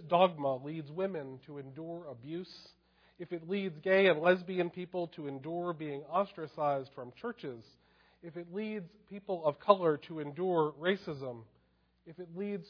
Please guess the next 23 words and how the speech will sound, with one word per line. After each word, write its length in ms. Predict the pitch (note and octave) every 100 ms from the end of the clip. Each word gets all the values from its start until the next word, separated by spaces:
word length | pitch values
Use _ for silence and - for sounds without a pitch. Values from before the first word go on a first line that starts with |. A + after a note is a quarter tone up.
| -
people 360 | G3 G#3 G3+ E3+
of 140 | D3+
all 240 | E3+ F#3
kinds 480 | G3 - E3 D3+ C#3+
to 160 | - D#3
endure 480 | D3 C#3 F3+ F#3+ F#3
the 120 | C#3+
pain 500 | - - F#3 F#3 G3
of 180 | D#3 B2+
depression 680 | B2+ - - F#3 - F3+ F3 _ _ _
and 140 | D3 C3+
emotional 640 | C3+ D#3 F#3 - F3+ E3 C#3
isolation, 800 | C#3+ - C3 D#3+ F#3+ D3+ C3+ C3 _ _ _
there's 180 | F#3 F#3+
a 60 | F3+
problem 640 | - G3+ G#3+ F3+ E3 D3+ D#3+
with 200 | D#3 -
the 80 | B2+
doctrine, 680 | C#3+ F#3 _ C#3 B2 G#2 - _ _ _ _ _ _
not 340 | D#3 E3 E3+ E3+
with 240 | D#3 D#3
the 80 | C#3
people, 540 | - A3+ - A#2+ A2